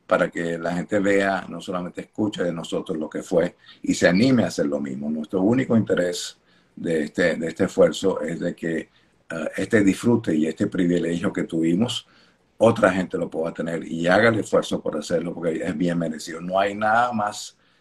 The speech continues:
estimulante ni nada más, eh, cálido para uno que el trabajo para los demás, el trabajo comunitario, el trabajo para su promoción.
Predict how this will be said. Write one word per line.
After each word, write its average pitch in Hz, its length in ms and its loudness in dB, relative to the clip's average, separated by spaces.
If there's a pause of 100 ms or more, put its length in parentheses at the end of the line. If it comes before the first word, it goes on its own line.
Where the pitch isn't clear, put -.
(180)
estimulante 98 840 -2
ni 80 120 -8
nada 85 320 -4
más, 92 400 -4
eh, 95 60 -2 (380)
cálido 104 520 2
para 78 280 -8
uno 87 420 -4 (300)
que - 80 -2
el 87 100 0
trabajo 87 480 4
para 85 240 0
los 76 160 -8
demás, 76 520 -4
el 76 120 -10
trabajo 87 380 -4
comunitario, 101 580 0
el 95 80 0
trabajo 85 300 -2
para 82 160 -4
su - 120 -16
promoción. 110 600 0